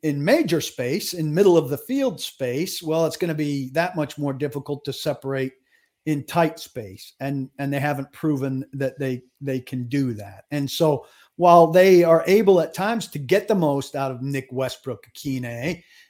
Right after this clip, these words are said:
and get the most out of Chris Moore, who, who's,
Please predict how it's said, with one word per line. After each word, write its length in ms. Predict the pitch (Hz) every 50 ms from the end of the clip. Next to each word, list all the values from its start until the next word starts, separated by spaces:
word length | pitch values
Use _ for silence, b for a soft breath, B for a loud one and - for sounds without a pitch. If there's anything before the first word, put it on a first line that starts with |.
| b _
and 360 | - 143 131 135 135 131 127 123
get 240 | 143 170 214 - -
the 80 | 180
most 480 | 170 156 147 135 131 131 - - - - - -
out 320 | 143 139 135 131 131 131
of 300 | 127 123 120 120 - -
Chris 340 | - - - 147 135 - -
Moore, 640 | 131 131 131 131 127 127 135 151 170 180 180 - _ _ _ _ _ _
who, 180 | - 135 127 - _
who's, 420 | _ - 127 123 117 110 - -